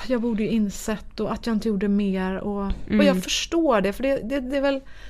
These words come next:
Speaker 1: ah, man ska ju såklart inte känna så, men det, för mig har det liksom varit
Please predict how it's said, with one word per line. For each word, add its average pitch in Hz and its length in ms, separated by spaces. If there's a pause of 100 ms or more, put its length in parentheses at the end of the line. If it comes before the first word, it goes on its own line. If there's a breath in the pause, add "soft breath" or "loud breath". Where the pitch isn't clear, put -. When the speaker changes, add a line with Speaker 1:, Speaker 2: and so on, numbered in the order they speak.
(1600 soft breath)
Speaker 1:
ah, 240 260 (240 loud breath)
man 269 160
ska 220 240
ju 196 60
såklart 202 300
inte 196 120
känna 208 160
så, 226 100
men 247 100
det, 254 280 (160)
för - 140
mig 262 180
har 254 80
det 233 40
liksom 220 200 (120)
varit 240 200